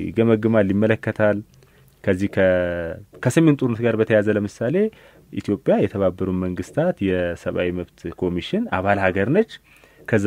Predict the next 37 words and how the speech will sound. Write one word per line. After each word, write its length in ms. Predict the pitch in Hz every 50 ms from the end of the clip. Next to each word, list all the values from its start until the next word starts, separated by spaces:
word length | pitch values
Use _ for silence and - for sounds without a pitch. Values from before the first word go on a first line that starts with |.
| 101 95
ጋር 140 | 98 95 95
በመተባበር 560 | 92 90 90 92 92 - - - 92 104 139 151
የኢትዮጵያ 280 | - - - - -
ሰብአዊ 160 | - 98 95
መብቶች 280 | 92 90 87 - 90 -
ኮሚሽን 420 | - 92 92 95 92 - 180 214 226 - - - - _ _ _ _ _ _ _ _ -
በዛ 260 | - 104 110 110 101 110
አካባቢ 340 | 101 - - - 92 85 82 85
ላይ 140 | 85 82
ተፈጽሟል 540 | - - - - 92 - 101 98 95 92 90 87
የተባሉ፣ 420 | 82 - 92 87 92 87 85 85 87 85 - _ - - _ _ _ _ _ _ _ -
እ፣ 120 | - -
ከጦርነቱ 400 | - - - - 120 107 95 90 92
ጋር 140 | 92 92 90
በተያያዘ 380 | 87 85 - 90 87 92 113 170 151
ለማጣራት 520 | - 82 80 80 - - - 98 127 139 -
ተሞክሮ 380 | - 135 135 127 - - - 135 135 131 131 131 _ -
እርምጃ 320 | 120 113 117 110 95 - 95
ሁሉ 140 | 90 85 85
ተወስዷል። 360 | 82 - 82 - - - 80 87
በመከላከያ 600 | 104 123 139 131 - - 113 101 101 - 98 87
ሰራዊት 300 | - 95 92 87 85 -
አባላት 340 | 87 87 87 87 85 -
ላይ 140 | - 87 82
ሳይቀር 320 | - 90 90 - - 202 - - - - - - - _ _
የተደረገበት 640 | - 95 - 101 82 87 82 90 87 90 82 82 90
ሁኔታ 180 | - 90 87 87 82
ነበር። 240 | 82 82 - 92 -
ግን 180 | 107 139 175
አሁን 180 | 143 110 131 160
በጣም 280 | 143 123 - - 220 240
ግፊት 280 | 135 113 - - - -
እየተደረገ 540 | 90 87 - - 80 78 71 - 80 -
ነው 140 | - 65 -
ያለው 180 | - - - _ _ _ _ _ _ -
እና 300 | - - - 120 135 156 170 180
ይሄ 140 | 139 120 113